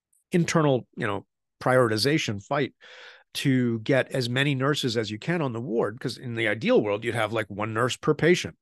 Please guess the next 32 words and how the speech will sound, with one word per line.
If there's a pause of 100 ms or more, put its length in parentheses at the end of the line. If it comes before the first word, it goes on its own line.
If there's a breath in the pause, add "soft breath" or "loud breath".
but, (320)
but
no
hospital
can
afford
to
do
that. (600 loud breath)
So
you
wanna
get
a, (140)
you
wanna
have
a
safe
ratio (320)
of
providers
to
patients.
So
these
are
all (340 loud breath)
kind
of
infrastructure
decisions,